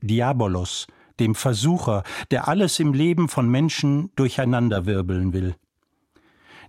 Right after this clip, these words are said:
Dieser Ungeist, in der Bibel oft Teufel oder Satan genannt,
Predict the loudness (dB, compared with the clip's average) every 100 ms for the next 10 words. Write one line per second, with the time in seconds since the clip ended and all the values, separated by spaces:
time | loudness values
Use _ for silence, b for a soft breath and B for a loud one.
0 | -2 0 2 0 2 4 2 2 2 0
1 | -2 -6 -12 -8 -2 -2 0 2 2 0
2 | -2 -4 -2 0 0 0 -2 0 0 0
3 | 0 0 0 0 2 2 2 0